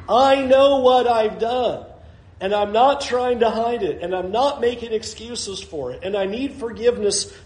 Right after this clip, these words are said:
from it, and I need you to come in and forgive me." And this goes back to the idea of being, what Jesus said, to being poor in spirit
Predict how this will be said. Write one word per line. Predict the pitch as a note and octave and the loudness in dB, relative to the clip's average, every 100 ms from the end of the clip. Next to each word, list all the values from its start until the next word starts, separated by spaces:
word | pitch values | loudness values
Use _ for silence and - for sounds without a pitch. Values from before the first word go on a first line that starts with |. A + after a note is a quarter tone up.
| - | -14
from | G3 G3+ G#3 | -2 0 2
it, | E3+ E3 | 0 0
and | F3+ | -2
I | F3+ F3+ | 0 -2
need | A3 C4 C4+ F#3+ | -4 -4 -8 -8
you | A3+ B3 F#3 - - - | -8 -4 -4 -6 -18 -4
to | G3 | -2
come | G3 G#3+ A3 | -2 -2 6
in | A3 G#3 | 6 6
and | F#3+ | 0
forgive | - F3+ E3+ F#3 B3+ G#3+ | -2 -4 0 0 0 -2
me." | E3+ - - - - - - - - - - | -8 -10 -18 -20 -20 -20 -20 -20 -20 -20 -10
And | E3+ F#3+ | -4 -4
this | A3+ | -4
goes | C4 B3 | -4 -4
back | - G3 F3+ | -2 -4 -4
to | |
the | E3 E3 | -4 0
idea | D#3+ D3 D3 C#3+ | 0 0 -4 -4
of | |
being, | C#3 C3+ C#3 C3+ - | -6 -8 -8 -14 -6
what | C#3+ | -6
Jesus | C#3+ C#3 C#3+ | -4 -8 -8
said, | - C3 | -6 -6
to | B2+ | -8
being | B2+ B2 | -10 -12
poor | - C#3+ F3 | -8 -6 -4
in | |
spirit | F3+ - A2+ A2+ B2+ | -8 -10 -8 -8 -8